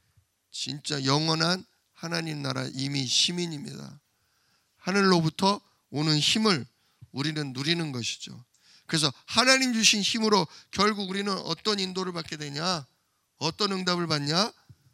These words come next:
세계를 복음화하는 하나님의 소원, 하나님의 말씀이 성취되는 이 축복을 받게 되는 것입니다. 진짜 이것이 하나님이 계획한 구원의 길이고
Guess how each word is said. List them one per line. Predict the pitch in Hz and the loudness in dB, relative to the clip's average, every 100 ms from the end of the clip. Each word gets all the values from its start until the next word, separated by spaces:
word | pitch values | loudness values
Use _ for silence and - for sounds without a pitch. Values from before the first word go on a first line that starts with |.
| _ _ _ - | _ _ _ -12
세계를 | - - 131 151 147 143 135 | -8 -2 0 2 0 0 -2
복음화하는 | 110 110 113 104 104 107 107 _ _ _ _ _ _ | -2 -4 -6 -8 -10 -14 -18 _ _ _ _ _ _
하나님의 | - 180 185 175 165 160 | -4 2 4 4 2 2
소원, | - 175 165 139 - _ _ _ _ - | 2 0 -2 -4 -8 _ _ _ _ -8
하나님의 | 143 160 165 151 | -2 0 0 -4
말씀이 | 139 131 151 - - 175 160 | 0 2 4 4 4 4 2
성취되는 | 143 175 170 - 151 147 190 233 - _ _ _ - | 0 -4 -2 -2 -2 0 0 0 -6 _ _ _ -10
이 | 107 - | -8 -6
축복을 | - - 139 127 147 196 - _ _ _ | -8 -6 -6 -2 -2 -2 -8 _ _ _
받게 | - 127 147 | -14 -8 -2
되는 | 127 113 107 113 | -2 -2 -4 -10
것입니다. | 110 - 120 - - _ 156 _ _ _ _ _ _ _ _ _ - _ _ _ _ | -10 -12 -12 -18 -20 _ _ _ _ _ _ _ _ _ _ _ -20 _ _ _ _
진짜 | - 147 160 147 127 | -8 -6 -2 -2 0
이것이 | 139 151 151 143 156 175 - _ _ _ _ _ | 2 4 4 4 2 -4 -10 _ _ _ _ _
하나님이 | _ 190 202 180 165 151 | _ -2 0 0 -2 -4
계획한 | 147 139 143 202 190 120 _ _ _ _ | -2 -2 2 2 2 -2 _ _ _ _
구원의 | - 147 147 135 | 0 2 2 0
길이고 | - 135 127 123 127 | -6 -6 -6 -8 -12